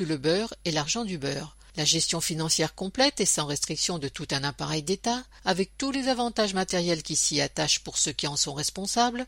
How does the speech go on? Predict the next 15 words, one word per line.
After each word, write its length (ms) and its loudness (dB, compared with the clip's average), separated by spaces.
tout 200 -2
en 80 2
conservant 520 0
la 100 2
sécurité 600 0
financière 680 0
que 80 -4
peut 260 -4
offrir 400 0
le 100 0
fait 260 0
de 120 -2
faire 200 -2
partie 360 -2
intégrante 760 -2